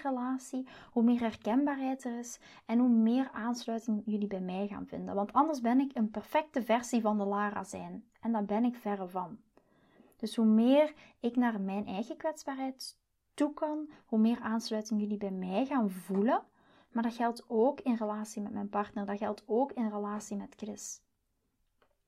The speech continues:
Deel je momenteel met je partner vanuit je trigger? Vanuit die intensiteit, vanuit die heftigheid?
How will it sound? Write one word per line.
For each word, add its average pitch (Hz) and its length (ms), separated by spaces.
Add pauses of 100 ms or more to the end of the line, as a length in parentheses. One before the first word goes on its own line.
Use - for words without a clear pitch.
(200)
Deel 240 420
je 277 100
momenteel 226 440
met 214 120
je 208 80
partner 208 380
vanuit 185 280
je - 160
trigger? 320 720 (1300)
Vanuit 240 420
die 247 100
intensiteit, 233 840
vanuit 226 260
die 202 120
heftigheid? 285 720